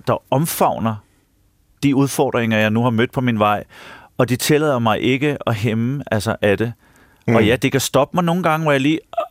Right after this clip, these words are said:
Speaker 1: stopper op et øjeblik, og så tager jeg aktivt fat om det, og så fortsætter jeg. Så, så min livsvilje og min livslyst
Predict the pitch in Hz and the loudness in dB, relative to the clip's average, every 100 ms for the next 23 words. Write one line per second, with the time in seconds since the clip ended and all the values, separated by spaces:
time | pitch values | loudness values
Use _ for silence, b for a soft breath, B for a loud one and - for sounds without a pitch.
0 | _ - - 143 131 139 170 156 160 156 | _ -10 -2 2 2 2 2 0 0 0
1 | 160 - B B B B B 135 139 147 | -2 -8 B B B B B -4 -2 0
2 | 147 135 117 135 127 151 131 143 135 117 | 2 4 2 -2 0 -2 2 2 2 0
3 | 107 143 - 123 156 - 131 139 - 143 | 0 -4 -4 -2 -2 0 0 0 0 0
4 | 107 87 90 - 107 - - 117 117 113 | 0 0 -4 -2 -2 0 -2 0 2 2
5 | 139 196 - 143 120 127 120 117 117 156 | 0 0 -2 0 0 0 0 0 0 0
6 | - 131 135 143 | 0 0 0 0